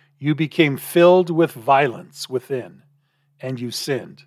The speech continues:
Therefore, I cast you as a profane thing out of the mountain of God, and I destroyed you,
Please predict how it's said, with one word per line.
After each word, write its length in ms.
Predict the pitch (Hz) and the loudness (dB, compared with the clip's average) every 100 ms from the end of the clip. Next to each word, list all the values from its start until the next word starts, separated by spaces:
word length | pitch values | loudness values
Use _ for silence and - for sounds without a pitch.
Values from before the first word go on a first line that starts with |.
| _ _ _ _ _ _ | _ _ _ _ _ _
Therefore, 540 | 160 151 - 110 87 _ _ _ _ - | 4 4 2 -10 -10 _ _ _ _ -12
I 100 | 123 | -12
cast 480 | - 170 160 - - | -2 2 2 0 -2
you 180 | 160 | -2
as 240 | 165 139 139 | 0 -2 -2
a 60 | |
profane 640 | 135 151 135 - 185 185 175 | -2 -2 -2 0 0 0 -6
thing 400 | - 92 87 _ _ _ _ - | -10 -20 -20 _ _ _ _ -2
out 160 | 151 151 | 2 2
of 140 | 127 | 0
the 80 | 131 | -4
mountain 360 | 131 139 135 | -2 -2 -4
of 140 | 123 107 | -14 -12
God, 400 | 120 98 87 _ _ _ _ - | -12 -12 -14 _ _ _ _ -14
and 100 | 127 | -6
I 140 | 127 127 | -4 -4
destroyed 580 | 123 - 165 165 143 | -6 2 8 8 8
you, 240 | - - | -4 -16